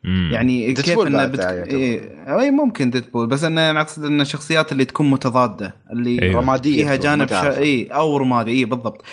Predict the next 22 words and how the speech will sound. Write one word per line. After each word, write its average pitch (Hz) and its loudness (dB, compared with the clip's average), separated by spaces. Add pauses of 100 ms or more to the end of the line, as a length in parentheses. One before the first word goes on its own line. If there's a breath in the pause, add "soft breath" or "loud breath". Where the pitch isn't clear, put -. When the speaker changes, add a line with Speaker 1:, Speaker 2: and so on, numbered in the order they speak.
(180 loud breath)
Speaker 2:
ف-، - -6
فهذه 143 0
أعتقد 143 -2
إن 127 0
لهم، 131 0
آه، 101 -10
قد 156 2
يكون 143 2
إنه 120 2
يكون 120 -2
لهم 117 2
مستقبل 113 -2
السوبر 101 -4
هيروز 104 -6
يعني. - -14 (300)
Speaker 1:
هل 139 4
تتوقع 131 0
إنه 104 2
ممكن 104 0
الفقاعة 87 0
تنفقع 85 0
لما 78 0